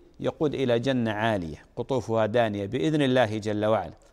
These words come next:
ولذلك النبي عليه الصلاة والسلام قال: "كل الناس يدخلون الجنة إلا من أبى." قال: "ومن يأبى يا رسول الله؟" قال: "من أطاعني دخل الجنة ومن عصاني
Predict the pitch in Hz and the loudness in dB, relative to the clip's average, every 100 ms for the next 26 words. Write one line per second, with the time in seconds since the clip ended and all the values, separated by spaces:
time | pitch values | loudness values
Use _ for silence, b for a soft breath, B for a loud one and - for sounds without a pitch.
0 | - 113 135 131 127 123 120 113 113 120 | -10 0 2 2 -2 -4 -2 -2 -2 -2
1 | - 113 117 - 117 - 117 110 123 117 | -4 0 0 -2 -8 -6 -6 -2 0 0
2 | 101 - 160 214 180 147 135 131 120 - | -2 -2 0 0 0 0 0 0 -2 -2
3 | 120 - 131 131 127 123 117 120 151 156 | -2 -2 -2 0 0 0 0 2 0 0
4 | 175 185 b b b b - 151 147 131 | -4 -6 b b b b -6 0 2 4
5 | 120 117 113 92 - _ _ _ _ _ | 2 2 0 -2 -8 _ _ _ _ _
6 | _ 104 110 170 214 220 180 151 143 127 | _ -4 0 2 2 4 4 4 4 2
7 | - 123 113 110 107 - _ - 160 139 | -2 0 0 0 -2 -4 _ -2 0 0
8 | 127 127 123 131 113 113 110 - 104 98 | -2 -2 0 0 0 -4 -6 -4 -6 -4
9 | 123 143 113 107 104 107 - 135 113 135 | -4 -4 -2 -4 -4 -4 -2 -2 -2 -4